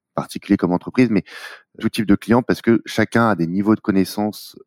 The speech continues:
euh, différents, chacun a des prises de conscience différentes, chacun déploie des actions, euh, différentes. Et nous, notre enjeu, bah, c'est de semer des petites graines, hein, <laughs> de semer pour, euh, bah, pour permettre de fournir tous les bons outils, voilà,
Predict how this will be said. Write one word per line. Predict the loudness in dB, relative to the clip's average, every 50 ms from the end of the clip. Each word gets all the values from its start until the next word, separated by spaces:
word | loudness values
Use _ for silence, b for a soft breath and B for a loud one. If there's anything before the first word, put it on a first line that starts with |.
| _ -10
euh, | -6 -4 -4 -2 -4 -4 -4 -4 -6 -8
différents, | -8 -12 -4 -2 0 2 2 2 2 0
chacun | 0 0 -2 -2 0 0 0
a | 0
des | 0 0 -2
prises | -4 -6 -12 -8
de | -6 -6
conscience | -6 -6 -8 -10 -8 -8 -8 -8
différentes, | -10 -14 -8 -4 0 0 2 0 0 -2 -8 B B B B B B B
chacun | 0 2 2 2 2 2 2 2 2 0 -4 -14 -12
déploie | -2 2 2 2 2 2 0 2 2 2 0 -4 _ _ _ _ _
des | _ 0 2 2 2
actions, | 0 0 -2 -6 -6 -4 -2 0
euh, | 2 2 2 2 0 0 -2 -2 -4 -8 -12 -12
différentes. | -8 -4 0 2 2 2 2 0 -2 -6
Et | -4
nous, | 0 0 2
notre | 2 2 0 -2 -6 -6
enjeu, | -4 -4 -2 2 4 4 4 2 0 B B B B B B B B B B B -8 -4
bah, | -2 -2
c'est | -2 -2 -6
de | -8
semer | -8 -4 -2 0 0 2 2 0
des | 0 -4
petites | _ -8 -18 -6 -2
graines, | 0 0 2 0 0 -2
hein, | -4 -6
<laughs> | -4 -4 -4 -4 -4 -6 -12 -14 -12 -14 -14 -18 _ 0
de | 2 2 2
semer | 2 2 2 4 4 4
pour, | 2 _ 0 -2 0 2 2
euh, | 2 2 4 4 4 2 2 2 2
bah, | 0 0 -2 -2 _ _ _ _
pour | -12 -12 -12 -12 _ _
permettre | 0 0 0 0 0 -2 -2
de | 0 -2
fournir | -2 -2 -2 0 0 0 0 -2 _ -12
tous | -8 -2
les | 0 0
bons | 0 0 -2 -4 -4 -4
outils, | -8 -10 -4 -2 -2 0 0 -2 -6 -12 _ _ _ _ -2
voilà, | 0 2 2 2 0 -2